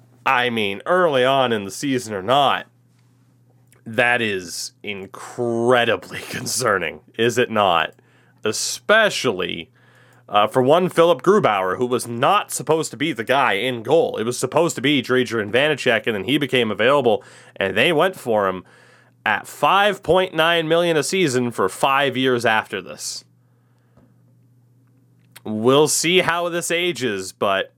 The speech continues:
man, they currently have nine point four million against the cap in goaltending. And,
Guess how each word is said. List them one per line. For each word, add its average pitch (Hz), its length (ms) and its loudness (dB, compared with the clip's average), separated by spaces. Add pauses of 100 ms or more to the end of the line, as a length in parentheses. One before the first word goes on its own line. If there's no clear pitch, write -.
man, 110 440 -2
they 131 400 0
currently 135 380 -2
have 117 180 0
nine 139 380 -2
point 160 360 -4
four 147 320 0
million 127 380 2
against 113 380 -2
the - 40 -14
cap 113 460 -2 (880)
in 143 460 -2
goaltending. 104 760 0 (840)
And, 101 640 0